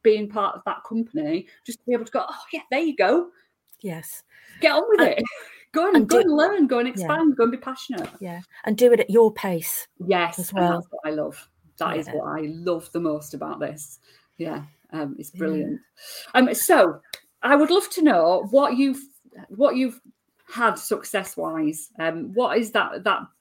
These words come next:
Speaker 1: that big success that you've found you've, you've had from network marketing?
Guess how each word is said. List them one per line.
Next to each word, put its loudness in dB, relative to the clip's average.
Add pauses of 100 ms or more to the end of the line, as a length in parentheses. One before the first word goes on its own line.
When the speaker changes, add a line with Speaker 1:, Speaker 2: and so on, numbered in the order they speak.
Speaker 1:
that -4 (140)
big -2
success -6
that -6
you've -8 (320)
found 2
you've, -10
you've -10 (100)
had 0
from -4
network -4
marketing? -8